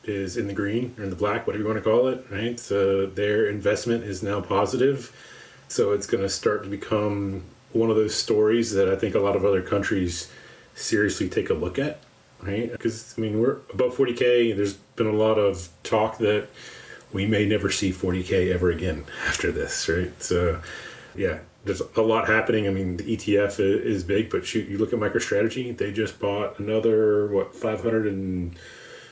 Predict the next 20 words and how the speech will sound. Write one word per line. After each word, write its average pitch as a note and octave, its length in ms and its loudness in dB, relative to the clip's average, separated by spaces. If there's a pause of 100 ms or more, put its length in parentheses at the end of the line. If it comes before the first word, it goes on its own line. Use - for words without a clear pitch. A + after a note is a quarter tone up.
(140)
million G#2+ 340 -2
dollars G#2 400 2
worth G#2+ 140 2
of F2+ 80 0
Bitcoin. A#2 500 0 (680)
<laughs> - 40 -16
So - 200 2
they're C#3 460 2
up C3+ 160 0
to, B2 360 4
I - 340 -16
think G#3 120 2
it's, G3 120 0
like, F3 120 0
six - 320 -2
point C#3+ 240 0
six C#3 260 -2
billion A2 420 2
dollars F2+ 520 0
of, F2+ 480 -2